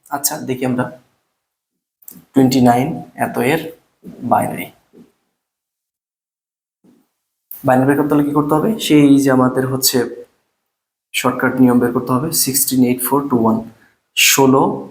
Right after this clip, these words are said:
আর আটে কত? চব্বিশ, চব্বিশ আর চারে কত? আঠাশ, আঠাশ আর কত হয়? ঊনত্রিশ। তার মানে ট্রিপল ওয়ান জিরো ওয়ান। আমাদের এখানে বিট কয়টা? পাঁচটা।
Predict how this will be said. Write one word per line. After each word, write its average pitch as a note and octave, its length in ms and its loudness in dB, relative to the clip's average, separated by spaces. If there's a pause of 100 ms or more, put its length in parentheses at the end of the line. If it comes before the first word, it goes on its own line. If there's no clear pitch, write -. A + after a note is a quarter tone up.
আর B2 100 0
আটে C3+ 160 0
কত? A#2+ 200 0
চব্বিশ, B2+ 440 -2
চব্বিশ C#3 280 2
আর C3+ 40 2
চারে C#3 180 2
কত? C3+ 140 2
আঠাশ, - 680 0
আঠাশ C3+ 260 0
আর C3+ 120 4
কত D3 160 0
হয়? B2 180 0
ঊনত্রিশ। - 680 0 (520)
তার B2+ 100 0
মানে B2+ 280 2 (420)
ট্রিপল C3 340 4
ওয়ান C#3 440 0
জিরো A#2 260 0
ওয়ান। G#2+ 180 -2 (180)
আমাদের B2+ 280 -2
এখানে D3 160 0
বিট C3 180 2
কয়টা? D3+ 600 0
পাঁচটা। - 380 0